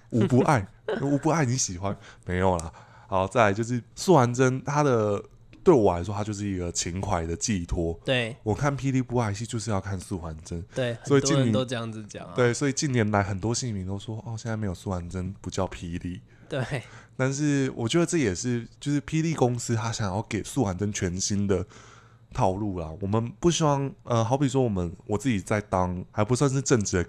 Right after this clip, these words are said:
Speaker 1: YouTuber，可是我跟其他
Speaker 2: 是。
Speaker 1: YouTuber 聊天过，他们不希望他们被定型在同一个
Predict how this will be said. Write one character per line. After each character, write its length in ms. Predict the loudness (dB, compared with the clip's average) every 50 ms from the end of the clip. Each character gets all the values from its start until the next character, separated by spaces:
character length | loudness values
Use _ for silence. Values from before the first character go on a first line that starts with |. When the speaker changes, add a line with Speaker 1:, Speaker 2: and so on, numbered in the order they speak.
| -4 -10 -4
Speaker 1:
YouTuber， 540 | -2 -2 -2 0 -2 -2 0 0 -2 -4 -4 -8
可 100 | -6 0
是 80 | 2 2
我 120 | 2 4
跟 140 | 2 0 0
其 120 | 2 2 2
他 80 | 4
Speaker 2:
是。 140 | 4 4 2
Speaker 1:
YouTuber 240 | 2 2 0 0 0
聊 180 | 0 -2 -4 -2
天 220 | -2 -4 -4 -2
过， 140 | -2 -2 0
他 120 | 0 0
们 120 | -2 -2 0
不 100 | -2 0
希 120 | 2 2
望 100 | 0 0
他 80 | -2 -4
们 80 | -6 -2
被 140 | -2 -2 -2 0
定 180 | -2 -2 -2 -2
型 220 | -2 -4 -4 -6
在 240 | 0 2 2 2 2 -2 -4
同 180 | 0 2 2
一 60 | 2 2
个 100 | 0